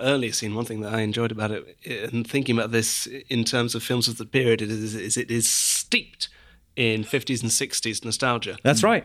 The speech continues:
Speaker 1: In a way that today we are steeped in eighties nostalgia.
Speaker 2: Yeah.
Speaker 1: I love seeing depictions of the past done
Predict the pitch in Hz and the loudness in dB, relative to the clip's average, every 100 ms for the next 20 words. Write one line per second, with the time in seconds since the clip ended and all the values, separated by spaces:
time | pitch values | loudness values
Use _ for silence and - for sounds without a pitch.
0 | - - 175 196 208 202 165 123 113 113 | -2 0 0 0 0 0 2 0 0 -2
1 | 117 110 - 127 117 120 208 175 107 113 | -4 -4 -4 -4 -6 0 0 0 -2 -2
2 | 113 117 - 113 120 156 160 120 120 - | -2 -2 -4 -6 -6 -6 -4 -4 -4 -4
3 | 101 95 113 233 294 139 170 185 190 208 | -4 0 4 4 4 2 0 0 0 0
4 | 240 175 113 - - - 151 143 139 135 | 0 0 -2 -4 -2 0 2 4 4 2
5 | 131 - - _ _ - 135 139 - 190 | 0 -8 -20 _ _ -6 -2 -2 -2 0
6 | - 180 160 160 - - 147 131 107 - | 0 0 -2 -4 -6 -6 0 0 0 -2
7 | - - _ _ 143 127 143 139 | -4 -8 _ _ -4 0 2 2